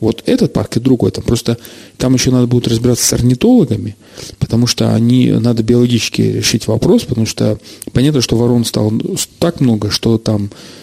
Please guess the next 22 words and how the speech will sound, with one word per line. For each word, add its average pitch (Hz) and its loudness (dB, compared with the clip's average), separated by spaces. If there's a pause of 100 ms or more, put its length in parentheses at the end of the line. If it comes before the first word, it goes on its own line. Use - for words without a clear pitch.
(200)
вот 110 0
они, 123 4
по-моему, 113 2
засорят 120 -2
микросреду 110 0
эту, 120 2
и 107 2
они, 110 -2
там 123 -2
ничего 131 0
расти 120 -6
не 123 -4
будет. - -10
Просто - -10
вот - -14 (160)
они 110 -8
ночью 117 -4
там 113 -12
сидят 151 -2
на - -4
этих - -12
ветках - -12